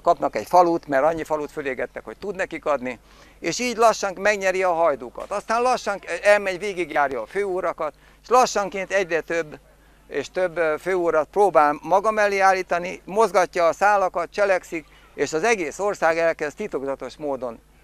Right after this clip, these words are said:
átalakulni, és a magyarságnak a mozgástere hihetetlen mértékben megnő, Zrínyi pedig történelmi jelentőségű kulcsfigurává változik. Érthető?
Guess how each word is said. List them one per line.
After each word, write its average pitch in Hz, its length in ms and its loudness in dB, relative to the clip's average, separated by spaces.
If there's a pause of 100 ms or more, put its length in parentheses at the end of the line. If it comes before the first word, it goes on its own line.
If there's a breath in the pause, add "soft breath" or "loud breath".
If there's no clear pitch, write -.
átalakulni, 190 1000 -2 (400)
és - 160 -8
a 190 60 0
magyarságnak 165 1040 0
a 135 80 0
mozgástere 170 720 2
hihetetlen 147 680 -2
mértékben 175 540 -6
megnő, 185 560 -2 (280 soft breath)
Zrínyi 226 400 -2
pedig 190 360 0
történelmi 208 640 2
jelentőségű 185 680 -2
kulcsfigurává 151 960 -2
változik. 113 560 -6
Érthető? 127 460 -10